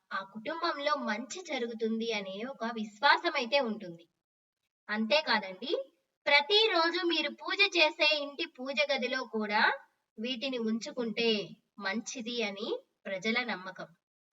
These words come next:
అలాగే కొన్ని అక్షింతలను మీరు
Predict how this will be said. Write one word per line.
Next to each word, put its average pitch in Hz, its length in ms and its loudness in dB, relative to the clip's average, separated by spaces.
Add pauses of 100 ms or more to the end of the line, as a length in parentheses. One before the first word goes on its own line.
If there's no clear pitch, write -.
(340)
అలాగే 277 680 8 (280)
కొన్ని 330 280 4
అక్షింతలను 349 720 2
మీరు 254 460 2